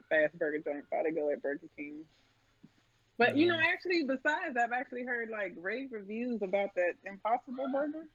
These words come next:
Speaker 2: Yeah.
Speaker 1: Everybody I know that has tried it has loved it.
Speaker 2: I wanna try it.
Speaker 1: So,
Speaker 2: I wanna go to Slutty Vegan in
Speaker 1: shout
Speaker 2: Atlanta.
Speaker 1: out. That too, but Slutty Vegan, I'm just not withstanding that line.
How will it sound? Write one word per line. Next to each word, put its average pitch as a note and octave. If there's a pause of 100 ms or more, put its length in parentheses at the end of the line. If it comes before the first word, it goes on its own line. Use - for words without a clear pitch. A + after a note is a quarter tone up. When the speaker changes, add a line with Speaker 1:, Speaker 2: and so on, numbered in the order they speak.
(1300)
Speaker 2:
Yeah. -
Speaker 1:
Everybody F4+
I E4
know E4
that D4
has D4
tried E4
it G#3+
has G#3+
loved G3+
it. D3 (640)
Speaker 2:
I D#3
wanna E3
try D3
it. -
Speaker 1:
So, -
Speaker 2:
I D#3
wanna D4
go D#3+
to C#3+
Slutty D3
Vegan C3
in B2
Speaker 1:
shout E4+
Speaker 2:
Atlanta. F4 (100)
Speaker 1:
out. - (920)
That C4
too, D#4
but G3+
Slutty B3+
Vegan, B3+
I'm C4
just A#3
not F#3
withstanding F3
that E3
line. F3